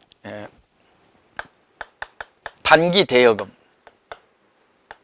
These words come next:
이런 게 있습니다. 단기 예금, 단기 대여금, 그 다음에 단기 매매증권 이런 것을 등을 우리는 단기 투자 자산이라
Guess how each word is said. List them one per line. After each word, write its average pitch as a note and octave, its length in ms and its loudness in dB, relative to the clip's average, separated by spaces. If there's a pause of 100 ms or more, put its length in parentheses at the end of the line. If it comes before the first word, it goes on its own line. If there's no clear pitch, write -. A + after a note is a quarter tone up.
(400)
이런 C#3 180 2
게 C3+ 80 -2
있습니다. A2+ 560 -2 (640)
단기 F3 400 2
예금, C#3 340 6
단기 D#3 420 0
대여금, A2 520 -2 (680)
그 D3+ 100 -2
다음에 D#3+ 360 8 (140)
단기 E3 480 2
매매증권 C3+ 880 2 (460)
이런 D3 220 4
것을 C#3 360 0 (840)
등을 C#3+ 320 4
우리는 A#2+ 420 -2 (1400)
단기 C#3+ 520 0
투자 G#3 280 8
자산이라 B2 720 4